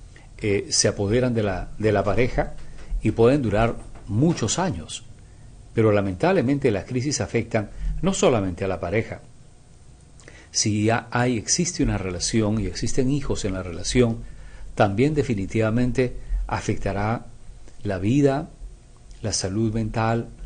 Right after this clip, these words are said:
la salud física, la salud intelectual, la salud espiritual de nuestros hijos. Por eso vamos a hablar el, el día de hoy de un tema interesante.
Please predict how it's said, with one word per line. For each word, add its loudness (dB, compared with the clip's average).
la -6
salud -8
física, -4
la -4
salud -6
intelectual, -2
la -4
salud -2
espiritual 0
de 0
nuestros -8
hijos. -16
Por 2
eso 2
vamos 2
a -2
hablar -2
el, 6
el 6
día 2
de 4
hoy 4
de -4
un -2
tema 4
interesante. 0